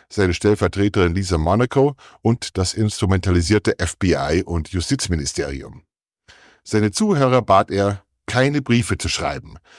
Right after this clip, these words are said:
da er keine Zeit haben werde, sie zu lesen, weil er jeden Tag daran arbeiten werde, am fünften November die Wahl zu gewinnen.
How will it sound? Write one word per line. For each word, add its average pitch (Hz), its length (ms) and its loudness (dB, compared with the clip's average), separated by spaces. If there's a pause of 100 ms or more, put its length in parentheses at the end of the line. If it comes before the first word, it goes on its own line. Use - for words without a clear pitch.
(200)
da 127 160 4
er 160 140 0
keine 170 300 -2
Zeit 190 320 0
haben 78 240 -2
werde, 80 260 0
sie 92 180 -6
zu 120 140 -2
lesen, 107 360 2
weil 85 140 0
er 98 60 2
jeden 123 300 0
Tag 104 260 -2
daran 98 180 2
arbeiten 82 460 0
werde, 87 300 0
am 82 100 -10
fünften - 380 -8
November 82 400 -2
die 95 100 0
Wahl 107 180 6
zu 85 140 -4
gewinnen. 76 380 -6